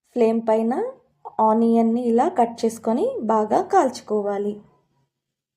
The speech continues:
ఇలా కాల్చుకున్నాక వీటిని పక్కన పెట్టేసి నెక్స్ట్ ప్రాసెస్ చూసేద్దాం. వన్ టేబుల్ స్పూన్ వరకు జీలకర్ర, వన్ టేబుల్ స్పూన్ వరకు ధనియాలు, నాలుగైదు ఎల్లిపాయ రెబ్బలు, పది నుంచి పదకొండు వరకు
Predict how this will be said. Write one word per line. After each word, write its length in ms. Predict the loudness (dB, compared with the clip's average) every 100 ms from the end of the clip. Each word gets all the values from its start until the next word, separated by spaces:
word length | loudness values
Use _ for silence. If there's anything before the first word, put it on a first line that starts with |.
| _ _ _ _ _ _ _ _ 2
ఇలా 200 | 2 2
కాల్చుకున్నాక 840 | 0 -2 -4 -6 -4 -4 -4 0
వీటిని 420 | 2 4 2 0
పక్కన 340 | 0 -2 -2 -2
పెట్టేసి 720 | -4 -4 -4 -4 -4 -4 -4 _ _ _ 0
నెక్స్ట్ 360 | 0 0 -2
ప్రాసెస్ 460 | -2 -2 -4 -6 -4
చూసేద్దాం. 640 | -4 -4 -2 -2 -2 -6 -10 _ _ -2
వన్ 180 | 0 2
టేబుల్ 280 | 0 0 -4
స్పూన్ 280 | -4 -4 -2
వరకు 500 | 0 -2 -2 -4 -4 0
జీలకర్ర, 600 | 4 4 2 -2 -2 -2
వన్ 140 | -4 -2
టేబుల్ 300 | -4 -4 -8
స్పూన్ 300 | -8 -6 -2
వరకు 420 | 0 -2 0 0
ధనియాలు, 840 | 0 -2 -2 -2 -2 -2 -2 -4 -12 _ _ -4
నాలుగైదు 760 | 2 4 2 -2 -4 0 0 2
ఎల్లిపాయ 480 | 0 0 0 0 0
రెబ్బలు, 760 | -2 -2 -2 0 0 0 -6 _ _ _ _ _ _ _ _ _ _ 2
పది 240 | 2 2
నుంచి 300 | 0 -2 -2
పదకొండు 520 | -2 -2 -4 -2 0
వరకు 640 | 2 4 2 4 6 6